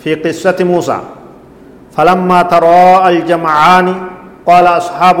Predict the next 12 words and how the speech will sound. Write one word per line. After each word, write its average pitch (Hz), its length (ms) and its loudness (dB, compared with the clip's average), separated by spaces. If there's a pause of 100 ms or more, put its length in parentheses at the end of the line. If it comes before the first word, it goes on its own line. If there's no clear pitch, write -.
(140)
موسى 180 400 0 (600)
إنا 165 260 0
لمدركون. 156 540 -2 (1080)
قال 180 180 4 (120)
كلا 165 280 0 (1040)
إن 180 320 -2
معي 175 420 0
ربي 170 520 0
سيهدين. 151 680 -2 (1200)
ألا 170 180 4
تحس 180 460 -2
بمعنى 185 540 0